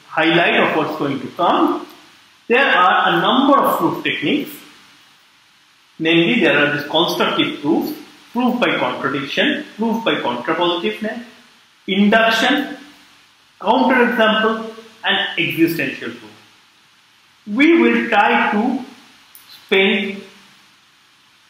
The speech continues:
a lot of time doing various proofs or solving various problems using different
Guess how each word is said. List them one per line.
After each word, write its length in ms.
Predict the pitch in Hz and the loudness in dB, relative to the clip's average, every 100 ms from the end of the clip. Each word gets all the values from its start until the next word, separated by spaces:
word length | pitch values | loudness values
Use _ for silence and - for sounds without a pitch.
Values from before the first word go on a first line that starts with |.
| _ - | _ -4
a 60 | 170 | -2
lot 580 | 160 - 175 170 226 - 202 | 0 -4 -4 0 2 2 0
of 140 | - | 0
time 480 | 139 123 - 233 - - 143 | -2 -2 -2 -4 -8 -16 -4
doing 380 | 170 190 185 139 | 0 2 0 2
various 580 | 190 226 240 240 - - | 2 2 2 0 -2 -6
proofs 380 | 175 233 - - - - - _ _ _ _ _ _ _ - | -2 -2 -2 -8 -20 -20 -20 _ _ _ _ _ _ _ -6
or 100 | 139 | -4
solving 420 | - 180 175 202 | 0 2 2 2
various 360 | 185 202 214 - | 2 4 2 2
problems 600 | 160 135 147 202 202 - | 0 0 0 -2 -2 -8
using 420 | 156 151 185 190 | -4 -4 -2 -4
different 500 | 170 - 175 170 202 | -4 -6 0 2 0